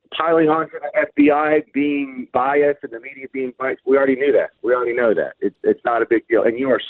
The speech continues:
so right about them having, you know, n-, no incentive to not just stamp a, stamp classified on everything they possibly can. And then on top of that, there's, like, six million people who have access to those documents. So the idea that they're just keeping our nation's most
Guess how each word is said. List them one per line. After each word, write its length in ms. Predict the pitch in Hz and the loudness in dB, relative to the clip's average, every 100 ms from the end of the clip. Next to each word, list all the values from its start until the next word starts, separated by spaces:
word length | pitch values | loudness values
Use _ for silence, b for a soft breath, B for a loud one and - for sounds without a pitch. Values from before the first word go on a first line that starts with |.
| - | -4
so 180 | 175 165 | -2 0
right 260 | 156 143 127 | 0 -2 -2
about 320 | 127 131 127 | -2 -2 -2
them 200 | - 127 - b b b | -4 -8 -8 b b b
having, 560 | - 143 139 143 135 127 _ _ - | -4 -2 0 -2 -4 -12 _ _ -4
you 140 | 139 | 0
know, 180 | 123 117 | 2 0
n-, 160 | 113 92 _ | 0 -10 _
no 240 | 123 139 143 | 0 2 2
incentive 400 | 131 147 139 - | 2 -2 -2 -2
to 80 | |
not 260 | 113 120 117 | -4 -2 -4
just 140 | 117 | -8
stamp 280 | - 120 110 | -4 -4 -2
a, 60 | 107 _ _ _ | -8 _ _ _
stamp 240 | 123 117 | -4 -4
classified 500 | - 113 113 - 117 | -2 -4 -2 -2 0
on 160 | 101 90 | -2 0
everything 420 | 117 113 98 113 | -2 -2 -6 -6
they 100 | 98 | -4
possibly 460 | 90 113 107 - 95 | -4 -4 -4 -2 -4
can. 320 | - 123 110 - B B | 0 -2 -2 -6 B B
And 100 | 127 | 0
then 100 | 151 | 2
on 140 | 143 131 | 0 -2
top 300 | 170 175 147 | -4 -2 0
of 60 | |
that, 160 | 123 117 | 0 0
there's, 140 | 156 | -2
like, 140 | 135 - - | -4 -6 -10
six 200 | 170 - | -10 -8
million 320 | 147 143 117 107 | -6 -6 -6 -14
people 280 | 151 151 113 | -18 -10 -8
who 160 | 117 110 | -2 0
have 160 | 95 | 0
access 380 | - 120 - 107 - | 0 -4 0 -2 0
to 60 | |
those 220 | 107 101 - | 0 0 2
documents. 500 | 110 113 104 90 - | -2 -2 -4 -6 0
So 120 | 110 | 2
the 100 | 127 | 4
idea 420 | 131 117 135 127 | 2 2 4 4
that 140 | 110 | 2
they're 220 | 131 123 117 | 0 0 -2
just 180 | 120 _ | -8 _
keeping 440 | 135 131 123 117 110 | -12 -8 -2 -2 2
our 240 | 101 95 _ b b - | 2 2 _ b b -2
nation's 380 | 123 123 113 107 | 0 0 -6 -2
most 220 | 120 110 | 0 0